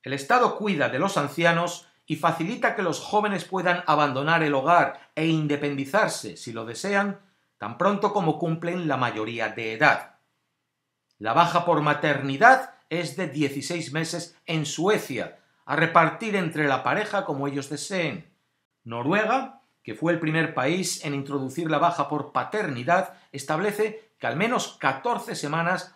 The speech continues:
han de ser forzosamente para el hombre. En Finlandia dicen que los bebés duermen en cajas.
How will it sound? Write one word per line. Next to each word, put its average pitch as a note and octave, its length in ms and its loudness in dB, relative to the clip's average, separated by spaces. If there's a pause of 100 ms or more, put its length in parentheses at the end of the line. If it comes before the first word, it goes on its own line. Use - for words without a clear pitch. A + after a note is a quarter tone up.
han D3 160 0
de D3 80 0
ser D3 180 -4
forzosamente D#3+ 960 -4 (140)
para A2 220 -4
el C3 80 0
hombre. B2+ 440 0 (1120)
En C3 140 -8
Finlandia A3 580 4
dicen G#3 500 -2
que B3 140 -4
los F3+ 160 0
bebés E3 360 2
duermen D3 520 -2
en F#3 140 -6
cajas. - 600 0